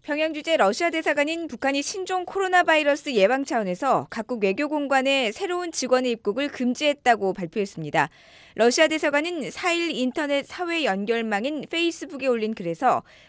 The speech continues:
북한 당국이 외교 공안을 보내왔다며 이같이 전하고 물품 구매를 위해 북한을 드나드는 평양 주재 외교단도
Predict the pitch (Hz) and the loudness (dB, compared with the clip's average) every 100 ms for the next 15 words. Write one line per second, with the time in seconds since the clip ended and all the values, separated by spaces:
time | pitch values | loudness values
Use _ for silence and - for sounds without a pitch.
0 | - 226 302 277 262 247 277 294 190 180 | -12 -2 0 2 0 0 0 2 4 6
1 | 226 311 302 285 247 277 269 254 254 214 | 4 4 0 0 0 0 0 0 -2 -2
2 | 220 202 196 202 220 202 208 - 180 151 | -2 -2 -2 -2 -2 -2 -2 -6 -6 -4
3 | 262 220 113 - _ - 247 - 330 320 | 2 2 2 -6 _ -4 -2 -2 -4 -4
4 | 311 277 254 262 247 185 220 156 110 - | -6 -4 0 0 0 -2 -2 -4 -4 -10
5 | 190 262 262 262 254 214 208 196 294 233 | -6 -2 0 0 0 -2 0 -2 -4 -6
6 | - 339 339 330 285 254 262 202 170 196 | -6 -2 -2 -2 -4 0 2 2 0 0
7 | 190 165 220 277 | -2 2 4 4